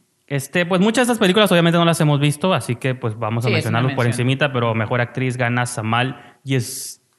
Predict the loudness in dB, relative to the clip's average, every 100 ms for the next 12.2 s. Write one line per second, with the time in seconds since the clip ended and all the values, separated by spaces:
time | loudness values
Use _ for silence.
0 | -12 -8 -6 -4 -2 0 0 -2 -2 -4
1 | -6 -6 -6 -6 -6 -6 -6 -8 -6 -4
2 | -4 -2 0 0 0 -2 -2 -4 -2 -4
3 | -4 -4 -4 -4 -6 -6 -8 -12 _ _
4 | _ _ -8 -4 -4 -2 -2 -2 -6 -12
5 | -6 -4 -2 -2 -4 -4 -4 -2 -2 -2
6 | -2 0 -2 -4 -6 -8 -4 -6 -6 -8
7 | -6 -6 -8 -8 -8 -10 -12 -16 -14 -14
8 | -12 -10 -6 -4 -6 -6 -12 -12 -10 -8
9 | -8 -10 -16 _ _ _ _ _ _ _
10 | -4 0 2 2 0 0 -2 -2 0 0
11 | 0 -2 -2 -2 -4 -4 -2 0 -2 -4
12 | -8 -14